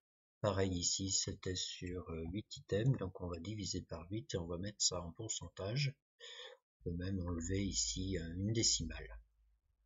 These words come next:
Voilà. Donc maintenant, si on veut obtenir un petit graphique, euh, pour, euh, Agathe dans le domaine du français, eh bien, on va ch-, cliquer ici sur, euh,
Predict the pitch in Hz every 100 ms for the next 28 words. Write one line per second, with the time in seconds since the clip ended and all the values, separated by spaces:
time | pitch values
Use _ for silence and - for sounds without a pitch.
0 | _ _ _ _ _ _ _ _ _ _
1 | - - - _ _ - 107 90 - _
2 | _ _ _ - _ _ - 120 147 143
3 | 160 160 147 - 151 143 131 131 139 135
4 | - - _ _ _ - - 117 - 120
5 | 113 113 120 110 92 101 101 - 101 104
6 | 104 - 107 - 98 90 82 - 107 107
7 | 95 92 87 90 - - 135 202 - 110
8 | 85 98 95 95 92 85 85 - 85 -
9 | 147 202 202 - _ _ - 92 95 98
10 | 101 92 92 90 - - - 104 110 98
11 | 95 - 98 98 - - 92 87 82 80